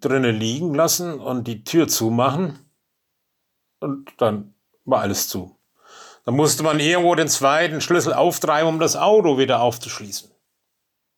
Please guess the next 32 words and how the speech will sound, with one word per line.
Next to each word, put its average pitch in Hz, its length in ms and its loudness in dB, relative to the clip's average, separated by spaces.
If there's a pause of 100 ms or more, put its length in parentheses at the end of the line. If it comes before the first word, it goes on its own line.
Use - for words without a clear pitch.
(1300)
Man 101 140 -10
kann 113 220 -2
auch 120 180 2
im 127 100 0
übertragenen 127 840 0
Sinne 127 380 0
dieses 101 400 -6
Wort 120 320 0
gebrauchen. 120 680 -4 (1040)
Situationen, 127 760 2
die 123 120 0
verschlossen 156 560 0
sind, 92 460 -8 (720)
Türen, 185 380 2
die 147 120 0
zu 208 300 -2
sind, 95 500 -8
Wege, 160 440 0
die 147 120 -2
nicht - 260 -4
gangbar 156 460 0
sind, - 540 -8 (800)
Ängste, 160 420 0
die 135 140 -2
nicht 135 200 -4
überwindbar 151 540 2
sind, 143 200 2
weil 143 120 2
wir 147 100 0
keinen 147 220 -2
Schlüssel 202 580 0
haben, 147 500 0